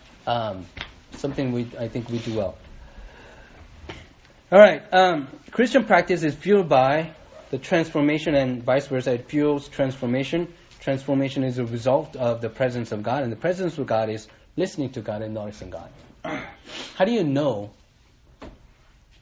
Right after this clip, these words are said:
God is there, right? How do you know it's God? This is important for us. When we go off in the retreat, how do I know if this is God, right? How do I seek God? How do I find God? How does God present himself?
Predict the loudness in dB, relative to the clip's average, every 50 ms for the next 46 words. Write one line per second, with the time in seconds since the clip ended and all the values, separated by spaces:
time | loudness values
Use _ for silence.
0 | -20 _ _ -20 -20 -20 -20 _ -20 _ _ _ _ _ -4 -4 -2 -2 -4 -6
1 | -6 -6 -8 -8 -8 -12 -16 -16 -10 -8 -6 -6 -8 -10 -12 -8 -6 -4 -2 0
2 | 0 0 0 0 0 0 0 -2 -6 -14 -16 -16 -16 -16 -12 -10 -10 -10 -10 -12
3 | -16 -20 -20 -16 -14 -12 -8 -6 -4 -2 -2 0 0 0 0 -2 -4 -6 -8 -8
4 | -10 -12 -18 -20 -20 -20 -20 -20 -20 -20 -20 -20 -20 -20 -20 -12 -6 -2 0 2
5 | 4 4 6 6 8 6 6 4 2 0 0 0 0 -2 -2 -4 -2 -2 -2 -2
6 | -4 -6 -12 -20 -20 -20 -20 -20 -20 -20 -20 -20 -20 -20 -20 -20 -20 -20 -20 -20
7 | -20 -20 -20 -20 -20 -20 -20 -20 -20 _ -6 -2 0 2 4 4 4 4 2 2
8 | 2 0 -4 -8 -10 -8 -8 -8 -8 -6 -8 -10 -8 -6 -6 -6 -8 -10 -14 -14
9 | -10 -8 -8 -8 -8 -10 -16 -20 -16 -10 -6 -4 -2 0 -2 -2 -4 -6 -10 -12
10 | -6 -4 -4 -2 -4 -6 -12 -18 -20 -20 _ -20 -20 -14 -10 -8 -8 -8 -10 -10
11 | -8 -6 -4 -4 -4 -4 -6 -10 -10 -6 -6 -4 -4 -4 -4 -6 -6 -8 -8 -6
12 | -4 -2 -2 -2 -2 -4 -4 -4 -2 -2 -2 -4 -6 -8 -8 -6 -4 -4 -4 -4
13 | -6 -8 -10 -12 -14 -16 -18 -18 -20 -20